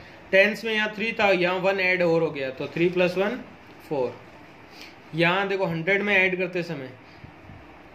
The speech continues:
hundred add करेंगे तो वंस और tens की value सेम ही रहेगी, एटी फ़ाइव। हंड्रेड में वन है और एक हंड्रेड और ला रहे हैं, तो वन और वन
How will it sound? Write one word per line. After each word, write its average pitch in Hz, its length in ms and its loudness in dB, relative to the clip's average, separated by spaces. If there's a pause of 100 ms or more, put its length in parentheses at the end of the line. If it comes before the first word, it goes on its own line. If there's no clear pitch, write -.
(120)
hundred 170 360 4
add 208 220 4
करेंगे 214 320 -2
तो 233 380 -2 (200)
वंस 202 280 2
और 220 100 0
tens 208 360 0
की 220 180 -2
value 196 300 4
सेम 196 260 2
ही 185 60 4
रहेगी, 147 260 0
एटी 143 240 0
फ़ाइव। 139 320 0 (560)
हंड्रेड 175 320 4
में 214 120 0
वन 208 240 0
है 160 220 -4 (180)
और 160 180 -2 (140)
एक 208 220 8
हंड्रेड 185 320 2
और 190 160 4
ला 170 140 4
रहे 143 120 0
हैं, 139 80 -10
तो 147 80 -8
वन 165 220 -4
और 196 120 -2
वन 208 240 -2